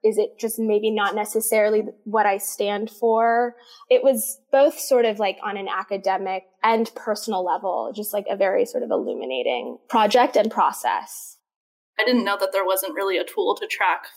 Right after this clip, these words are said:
Speaker 2: where federal money came from for projects like this until two thousand six. It was really interesting, I think, all the language surrounding the launch of U S A spending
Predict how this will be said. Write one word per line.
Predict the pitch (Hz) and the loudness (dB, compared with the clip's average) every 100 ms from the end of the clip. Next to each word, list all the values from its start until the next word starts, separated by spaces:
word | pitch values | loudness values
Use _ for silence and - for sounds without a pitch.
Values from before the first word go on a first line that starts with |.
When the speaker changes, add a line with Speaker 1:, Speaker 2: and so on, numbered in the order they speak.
| _ _ _ | _ _ _
Speaker 2:
where | 196 196 196 | -2 -2 0
federal | 208 196 | -2 0
money | 185 180 | 0 -2
came | 180 175 180 | -2 -4 -6
from | 190 | -6
for | 185 | -4
projects | 180 180 180 180 - | -2 -2 -2 -6 -6
like | - | -6
this | 175 - | -6 -6
until | 185 208 | -6 -6
two | - 196 | -4 -2
thousand | 180 175 - | -2 0 0
six. | - - - - _ - - | 0 0 -2 -6 _ -16 -2
It | 240 | 2
was | 233 240 | 2 4
really | 233 202 | 2 2
interesting, | 202 214 208 196 190 - | -4 -6 -4 -6 -6 -6
I | 202 | -6
think, | 208 196 | -4 -4
all | 196 | -4
the | |
language | 185 180 185 185 - | -4 -6 -6 -6 -4
surrounding | 190 180 190 185 185 | 0 0 -2 -6 -4
the | |
launch | 175 170 175 196 | 2 2 2 -2
of | - | 0
U | 175 | 0
S | 175 | 2
A | 175 | 0
spending | 170 - 175 175 170 185 | 0 -2 0 0 0 -2